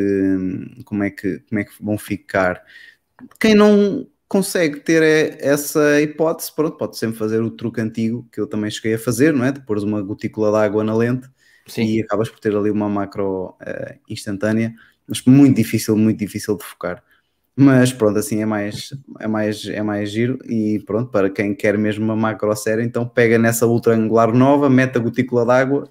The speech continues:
Speaker 2: <laughs>
Speaker 1: e então deve ficar ali com um microscópio quase, praticamente.
Speaker 2: Tu, da-,
Speaker 1: Eh,
Speaker 2: das três câmaras que utilizas, por ordem, qual é que,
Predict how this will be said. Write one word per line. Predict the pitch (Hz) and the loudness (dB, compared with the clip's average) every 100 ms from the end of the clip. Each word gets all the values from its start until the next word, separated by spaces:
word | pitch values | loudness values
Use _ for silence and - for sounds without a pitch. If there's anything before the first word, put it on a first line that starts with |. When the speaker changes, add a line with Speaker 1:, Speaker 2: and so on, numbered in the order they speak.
| - | -16
Speaker 2:
<laughs> | - 135 - - - | -14 -14 -14 -18 -2
Speaker 1:
e | 127 | -2
então | 127 120 | 0 0
deve | 120 - | 0 0
ficar | 120 120 | 2 4
ali | 123 127 | 4 2
com | 131 | 0
um | 123 | 0
microscópio | 120 - - 107 101 | -2 -4 -6 -6 -8
quase, | - 90 - | -12 -12 -10
praticamente. | 95 - 95 92 _ - _ _ - 139 | -14 -12 -14 -14 _ -20 _ _ -14 -2
Speaker 2:
Tu, | 202 180 | 2 4
da-, | 147 | 2
Speaker 1:
Eh, | 127 98 | -4 -4
Speaker 2:
das | 151 | -6
três | - 175 - | -4 -4 -4
câmaras | - 113 110 - | -4 -2 -2 -4
que | 135 | -6
utilizas, | 131 131 139 139 139 - _ _ - _ | -2 -2 -2 -6 -8 -14 _ _ -20 _
por | 135 127 | -2 0
ordem, | 147 151 156 | 0 -2 -4
qual | 147 143 | -6 -6
é | |
que, | 135 | -6